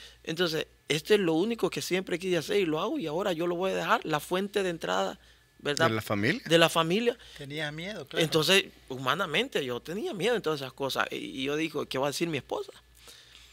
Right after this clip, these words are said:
Speaker 1: Pero yo salgo de esos días de ayuno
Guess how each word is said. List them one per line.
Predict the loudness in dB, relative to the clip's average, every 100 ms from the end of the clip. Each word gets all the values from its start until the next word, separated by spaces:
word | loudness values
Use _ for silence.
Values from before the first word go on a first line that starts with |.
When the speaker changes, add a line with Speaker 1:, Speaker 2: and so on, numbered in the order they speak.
| -20 _ _ _ _ _ _ _
Speaker 1:
Pero | 10 10 10 6
yo | 4
salgo | -2 -2 -2 -2
de | -4
esos | -6 -6
días | -6
de | -6
ayuno | -6 -8